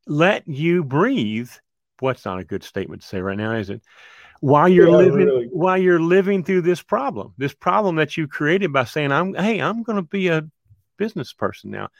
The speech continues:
Speaker 1: I've never been in business. I don't really know what," be-, you know, I hated everything about what my other company did to me. And then you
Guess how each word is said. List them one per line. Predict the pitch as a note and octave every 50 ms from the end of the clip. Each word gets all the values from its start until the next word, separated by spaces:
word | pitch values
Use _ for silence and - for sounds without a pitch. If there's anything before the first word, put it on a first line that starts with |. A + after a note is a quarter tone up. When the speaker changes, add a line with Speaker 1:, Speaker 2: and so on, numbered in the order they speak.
| _ - -
Speaker 1:
I've | C3+ C#3+
never | D3 C#3 A#2+ G2 G#2 F2+
been | - D#3+ G#3+
in | B3+ A#3+ D#3
business. | G#2 F2+ F2 E2+ B2 F3 F#3 - _ _ _ _ _ _ _ _ _ _ _ _ _ -
I | B2+ C3
don't | B2 B2 A2
really | A2+ B2 B2 A2+ G#2+
know | A2 A2+ A2
what," | A2 G#2 F#2+
be-, | A2 A#2+ A2+ - - - -
you | - E3
know, | D3+
I | C3+ - D#3 F#3+ G#3
hated | C#3+ C3 E3 A3+ C4 G#3+ F#3 D3+
everything | C3+ C#3 C#3+ C#3+ C3 - - D3+ C#3 C3 A#2+
about | A2 A2 C3 B2+ A#2+ G#2+
what | C3 B2
my | B2 A2 G#2+
other | A#2+ C#3+ F3+ F#3+ G#3
company | - - - D3+ G2 G#2+ A2 A2
did | G#2+ G2 A#2+ A#2 A2 G2+
to | - - A2
me. | G#2 G#2 F#2+ F#2 G#2+ C3+ D3 - _ _ _ _ _ _ _ _ _ _ _ -
And | B2+ B2+ C#3+
then | D#3+ F3 E3+
you | E3+ E3 D#3 C#3+ -